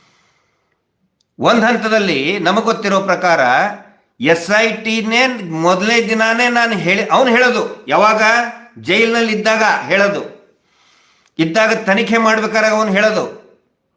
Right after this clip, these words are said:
ಆನಂತರ ಮ್ಯಾಜಿಸ್ಟ್ರೇಟ್ ಮುಂದೆ ಹೇಳಿದಾನಂತವನು, "ಎಸ್ ಐ ಟಿ ಅವ್ರು ನಾನು ಮೊದಲನೇ ದಿನಾನೇ ಹೇಳಿಬಿಟ್ಟಿದ್ದೆ, ನಾನು ಹೂತ್ ಹಾಕೇ ಇಲ್ಲ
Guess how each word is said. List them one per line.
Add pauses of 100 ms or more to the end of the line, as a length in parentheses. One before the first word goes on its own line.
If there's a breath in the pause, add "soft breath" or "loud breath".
(260)
ಆನಂತರ (580)
ಮ್ಯಾಜಿಸ್ಟ್ರೇಟ್
ಮುಂದೆ
ಹೇಳಿದಾನಂತವನು,
"ಎಸ್
ಐ
ಟಿ
ಅವ್ರು
ನಾನು
ಮೊದಲನೇ
ದಿನಾನೇ
ಹೇಳಿಬಿಟ್ಟಿದ್ದೆ,
ನಾನು
ಹೂತ್
ಹಾಕೇ
ಇಲ್ಲ